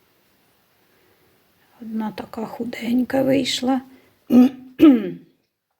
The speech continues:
а інша така повненька.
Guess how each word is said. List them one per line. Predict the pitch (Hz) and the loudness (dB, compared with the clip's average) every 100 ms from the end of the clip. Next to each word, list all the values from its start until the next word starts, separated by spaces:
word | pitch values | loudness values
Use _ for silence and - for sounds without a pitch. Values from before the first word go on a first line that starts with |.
| _ _ _ _ _ _ _ _ _ _ - _ _ _ _ _ | _ _ _ _ _ _ _ _ _ _ -20 _ _ _ _ _
а | - 196 | -8 -2
інша | 180 180 214 214 - 196 | 0 0 -2 -6 -10 -12
така | 185 180 - 175 202 - _ _ _ _ _ _ _ _ _ _ _ _ _ _ _ _ _ _ _ _ _ | -12 -12 -12 -10 -12 -14 _ _ _ _ _ _ _ _ _ _ _ _ _ _ _ _ _ _ _ _ _
повненька. | - 190 208 160 160 160 160 - 165 185 | -6 -4 -4 -6 -8 -12 -14 -12 -10 -10